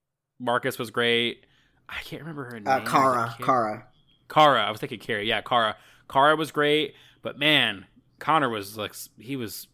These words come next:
Speaker 1: he was the man. Like, I was so, I, I wish he would have at least won a, a voice actor of the year 'cause his performance was so great. Um,
Speaker 2: Yeah.
Speaker 1: he was right on that line between human but
Speaker 2: Yeah,
Speaker 1: not,
Speaker 2: so,
Speaker 1: which I
Speaker 2: so
Speaker 1: thought
Speaker 2: that's
Speaker 1: was
Speaker 2: a, that's an
Speaker 1: perfect.
Speaker 2: interesting thing. So, like, a lot of times,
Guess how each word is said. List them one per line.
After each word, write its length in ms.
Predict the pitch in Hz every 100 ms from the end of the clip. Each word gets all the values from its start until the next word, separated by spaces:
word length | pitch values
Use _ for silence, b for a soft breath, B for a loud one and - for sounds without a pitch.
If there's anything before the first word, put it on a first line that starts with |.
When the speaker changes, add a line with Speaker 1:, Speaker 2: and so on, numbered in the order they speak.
| _ _ _ _
Speaker 1:
he 120 | 127 139
was 120 | 117
the 80 | 107
man. 300 | 98 90 92
Like, 260 | 107 110 101
I 100 | 120
was 160 | 127 -
so, 160 | 131
I, 140 | 127 156
I 240 | 190 147
wish 220 | 175 196 208
he 60 |
would 140 | 180 147
have 80 |
at 100 | 131
least 520 | 123 131 131 - - - -
won 340 | 123 117 110
a, 360 | 107 104 98 98 -
a 180 | 104 107 - 90 143
voice 300 | 135 123 123
actor 300 | 107 - 104
of 80 | 107
the 60 | 98
year 220 | 90 95
'cause 220 | 110 107
his 160 | 127 -
performance 440 | 107 107 104 107
was 120 | 104
so 180 | - 101
great. 340 | 107 104 104 _ b b b -
Um, 180 | 107 110
Speaker 2:
Yeah. 280 | 170 131 - - _
Speaker 1:
he 100 | 143
was 140 | 139 113
right 460 | 120 135 143 147
on 120 | 143 135
that 160 | 101
line 360 | 117 117 117 110
between 540 | 104 117 110 107 104 - 107
human 420 | - 135 120 107
but 100 | 180
Speaker 2:
Yeah, 120 | 214
Speaker 1:
not, 100 | 185
Speaker 2:
so, 280 | 202 185 214
Speaker 1:
which 160 | 208
I 40 | -
Speaker 2:
so 60 | 190
Speaker 1:
thought 40 |
Speaker 2:
that's 240 | 202 220
Speaker 1:
was 100 | 226
Speaker 2:
a, 20 | - -
that's 200 | 196 214
an 60 |
Speaker 1:
perfect. 120 | 196
Speaker 2:
interesting 420 | 190 180 175 156 143
thing. 200 | 160 131
So, 140 | 147
like, 200 | 139 135 - B B B
a 40 | 139
lot 180 | 147 180
of 80 |
times, 540 | 185 175 180 180 175